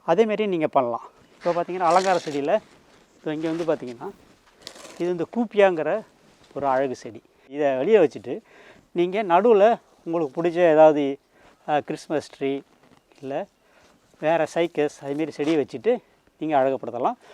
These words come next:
இதுக்கு தொட்டி பெருசா இருக்கும். இது வந்து ஒரடி தொட்டி. தோட்டக்கலைத்துறையில கொடுத்த வளர்ப்பு பை. இது வந்து தேங்காய் நாரோட கொடுத்துருக்காங்க. இதை தண்ணியை வந்து ஊற வச்சு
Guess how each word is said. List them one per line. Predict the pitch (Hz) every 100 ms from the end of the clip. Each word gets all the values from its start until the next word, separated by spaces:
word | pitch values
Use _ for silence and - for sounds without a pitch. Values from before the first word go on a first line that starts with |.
| - -
இதுக்கு | 196 233 -
தொட்டி | 180 - -
பெருசா | 139 - 131
இருக்கும். | 156 151
இது | 196
வந்து | 185 214 156
ஒரடி | 160 143 123
தொட்டி. | 107 - - _ _ - - - - -
தோட்டக்கலைத்துறையில | 185 196 185 160 156 147 147
கொடுத்த | 135 127 156 220 - 131
வளர்ப்பு | 165 165 139
பை. | 120 110 - _ - - _ 156
இது | 165
வந்து | 165 180 160
தேங்காய் | 170 175 156
நாரோட | 156 165 170 160
கொடுத்துருக்காங்க. | 139 139 131 120 151 247 - 151
இதை | 151 151
தண்ணியை | 170 180 156
வந்து | 143 175 147
ஊற | 165 160
வச்சு | 131 -